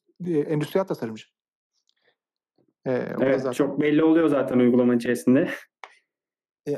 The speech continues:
Speaker 1: yani en başından beri şey yapıyorlar, hani, eee, en başından beri tasarımı çok önemsiyorlar ama tasarımı önemsemenin yanında, eee, iyi tasarımcıyı da en başından beri içeri aldıkları için içerideki tasarım kültürü çok ileri.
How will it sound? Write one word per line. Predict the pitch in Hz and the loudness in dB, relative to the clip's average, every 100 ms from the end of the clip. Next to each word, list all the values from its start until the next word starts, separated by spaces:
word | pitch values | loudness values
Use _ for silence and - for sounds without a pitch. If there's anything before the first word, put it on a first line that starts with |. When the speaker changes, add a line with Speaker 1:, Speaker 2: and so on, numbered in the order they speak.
| 147 | 0
Speaker 1:
yani | 147 175 | 0 2
en | 165 | 0
başından | 180 175 175 175 | 0 -2 -2 0
beri | 156 160 226 | 0 -2 -4
şey | - 180 | -2 -2
yapıyorlar, | 180 190 123 | 0 0 0
hani, | 127 131 | -4 -8
eee, | 127 131 123 120 120 123 123 123 131 - | -10 -10 -8 -8 -10 -12 -12 -16 -16 -8
en | 139 | -4
başından | 147 - 156 147 | -4 -4 -4 -2
beri | 165 | -2
tasarımı | 160 135 151 156 | -2 -4 -4 -2
çok | 156 - _ | -4 -6 _
önemsiyorlar | 143 143 135 185 202 | -6 -4 -6 -4 -4
ama | 175 | -4
tasarımı | 147 151 151 | -4 -4 -2
önemsemenin | 151 151 151 160 165 | -2 -4 -4 -6 -4
yanında, | 156 147 202 220 _ _ _ _ | -4 -2 -4 -4 _ _ _ _
eee, | 139 135 131 131 135 135 139 - _ | -6 -4 -4 -6 -6 -6 -8 -12 _
iyi | 147 135 180 | -8 -2 -2
tasarımcıyı | 180 151 160 151 151 143 175 185 175 - | -2 0 0 0 -4 -2 0 2 0 -4
da | 147 | -2
en | 143 160 | 0 0
başından | 165 151 151 160 156 | 0 -2 -4 -2 0
beri | 143 | -4
içeri | - 139 | -2 0
aldıkları | 143 139 - 170 | 0 -2 -4 -4
için | 185 240 | -4 -6
içerideki | 180 156 151 - | -4 -4 -4 -8
tasarım | 151 165 | -4 -4
kültürü | 156 131 180 | -6 -6 -6
çok | 185 185 - | -4 -6 -6
ileri. | 160 156 127 | -2 -2 -2